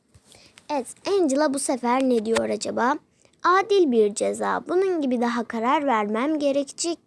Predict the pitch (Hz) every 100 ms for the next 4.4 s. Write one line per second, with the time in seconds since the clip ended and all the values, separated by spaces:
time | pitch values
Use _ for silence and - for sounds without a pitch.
0 | - 202 196 226 311 - _ _ _ _
1 | _ _ - _ _ - 208 208 214 214
2 | - 262 254 262 - - _ _ _ _
3 | _ - _ _ _ _ - _ 214 202
4 | 202 262 339